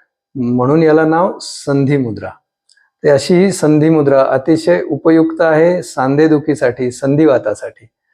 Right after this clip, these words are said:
आणि नेहमीप्रमाणेच लक्षात ठेवायचं, कुठलीही मुद्रा असो, दिवसातनं दोनदा, तीनदा, एका वेळेस कमीत कमी पंधरा ते वीस मिनिट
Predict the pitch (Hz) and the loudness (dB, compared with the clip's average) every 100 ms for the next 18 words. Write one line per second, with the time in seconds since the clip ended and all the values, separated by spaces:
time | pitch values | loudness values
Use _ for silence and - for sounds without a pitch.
0 | _ _ _ _ _ _ - 135 156 156 | _ _ _ _ _ _ -6 0 2 2
1 | 160 185 190 185 185 190 185 165 - 175 | 2 2 2 2 2 0 0 -2 0 -2
2 | 170 160 151 147 147 151 147 _ _ 156 | 0 0 2 2 0 -4 -4 _ _ -4
3 | 139 185 196 165 131 120 107 - 123 135 | -2 0 2 2 2 2 0 -4 -4 -2
4 | 135 156 147 156 143 135 139 143 139 143 | 0 -2 0 -2 0 0 2 0 0 0
5 | 135 135 135 135 - _ _ _ _ - | 2 2 2 -2 -10 _ _ _ _ -4
6 | 143 170 165 170 165 - 180 190 240 202 | 0 2 4 2 0 -2 0 0 0 0
7 | 214 185 156 143 120 110 107 - 127 127 | 2 0 2 2 0 -2 -4 -8 -8 -8